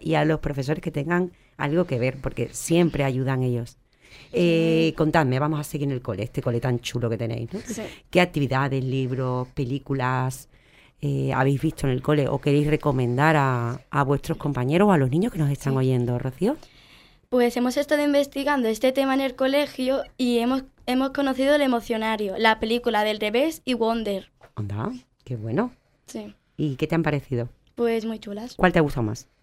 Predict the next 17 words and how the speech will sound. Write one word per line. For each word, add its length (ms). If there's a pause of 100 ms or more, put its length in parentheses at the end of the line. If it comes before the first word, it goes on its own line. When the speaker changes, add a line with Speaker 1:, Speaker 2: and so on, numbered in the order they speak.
(100)
Speaker 2:
En 340
Del 120
revés. 420 (180)
Speaker 1:
El 120
revés. 260
<laughs> 1200
Te 60
ha 40
gustado 280
más, 160
¿no? 180
Speaker 2:
Sí. 220 (460)
Speaker 1:
Eh, 800 (300)
también 220
cuando 180
somos 200
pequeñitos, 600